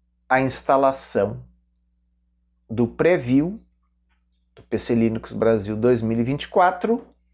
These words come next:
no notebook achado no lixo. Bom,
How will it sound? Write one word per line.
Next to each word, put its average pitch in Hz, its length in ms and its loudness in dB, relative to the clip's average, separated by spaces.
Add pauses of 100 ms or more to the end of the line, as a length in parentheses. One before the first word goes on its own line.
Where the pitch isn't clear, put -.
(600)
no 247 360 2
notebook 196 720 2
achado 104 480 -2
no 123 140 -4
lixo. - 560 -10 (3250)
Bom, - 140 -14